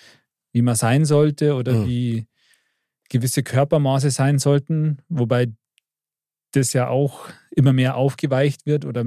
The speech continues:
Speaker 1: immer, ja, toleranter wird, <laughs> die-,
Speaker 2: Ja,
Speaker 1: dieses
Speaker 2: zum
Speaker 1: ganze
Speaker 2: Glück.
Speaker 1: Thema,
Speaker 2: Ja,
Speaker 1: ja.
Speaker 2: wirklich zum Glück.
Speaker 1: Ganz klar.
Speaker 2: Diese dürre Haigang, die kannst du dir mal anschauen. Ist ein
Speaker 1: <laughs>
Speaker 2: Wahnsinn.
Speaker 1: Genau. Und, ähm, von dem her, klar, das lässt sich diskutieren.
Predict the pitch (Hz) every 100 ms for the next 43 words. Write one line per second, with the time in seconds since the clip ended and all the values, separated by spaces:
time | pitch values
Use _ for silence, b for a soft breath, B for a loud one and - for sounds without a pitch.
0 | 127 156 131 127 123 117 - _ _ _
1 | _ _ _ - 107 117 120 92 _ _
2 | _ _ _ _ _ - 123 131 123 120
3 | 147 147 147 165 143 110 - 156 123 190
4 | 156 143 233 - 165 156 165 180 139 120
5 | 156 214 202 - 151 123 233 - - 143
6 | 131 127 - 135 147 143 156 139 156 185
7 | 202 175 117 165 196 185 160 - 196 190
8 | 170 151 208 170 117 107 127 147 120 160
9 | 170 135 151 147 B B B - - 143
10 | 139 131 151 135 135 135 135 196 143 139
11 | 160 156 156 151 120 123 _ _ _ _
12 | - 127 143 147 - 165 - - 110 147
13 | - 135 - 135 - 139 113 98